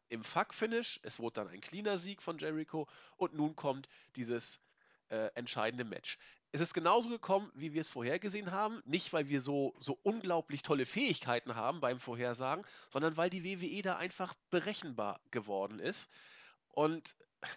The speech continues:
wir haben auch tausendmal gesagt, wie man's hätte anders oder besser machen können, indem man sie voneinander fernhält, indem man irgendwie ein solches First-Time-Ever-Match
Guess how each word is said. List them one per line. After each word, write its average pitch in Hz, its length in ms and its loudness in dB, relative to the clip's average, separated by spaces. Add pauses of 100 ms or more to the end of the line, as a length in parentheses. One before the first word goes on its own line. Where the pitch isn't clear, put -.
(960)
wir 139 180 -4
haben 160 100 0
auch - 120 -2
tausendmal 170 440 2
gesagt, 156 360 -2
wie 170 40 -8
man's 151 280 0
hätte 143 220 -2
anders 160 300 -2
oder 120 140 -4
besser 127 240 -2
machen 170 300 -4
können, 214 220 -2
indem 139 200 -4
man 131 140 -2
sie 127 100 -10
voneinander 110 320 -6
fernhält, 202 420 -2
indem 127 200 -4
man 135 120 0
irgendwie 143 360 -4
ein 123 180 -6
solches 131 280 -4
First-Time-Ever-Match 135 1080 -4